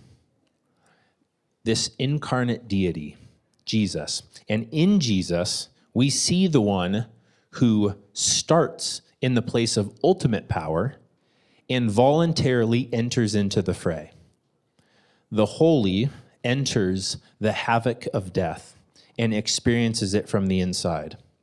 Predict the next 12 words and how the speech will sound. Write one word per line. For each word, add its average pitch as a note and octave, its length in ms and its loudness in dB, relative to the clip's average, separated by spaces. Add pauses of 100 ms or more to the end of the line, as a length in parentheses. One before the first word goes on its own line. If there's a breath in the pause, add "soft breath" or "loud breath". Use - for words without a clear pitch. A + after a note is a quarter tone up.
(720 loud breath)
The C#3 140 2
untouchable A2 1000 0 (600 soft breath)
becomes F2+ 800 -4
decidedly G2 800 0 (1040)
vulnerable. G#2+ 640 -2 (1700)
"No B2 200 2
one F#3 260 4
takes E3 300 0
my D3+ 120 2
life D3 280 2
from C#3 320 0
me," F2 220 -4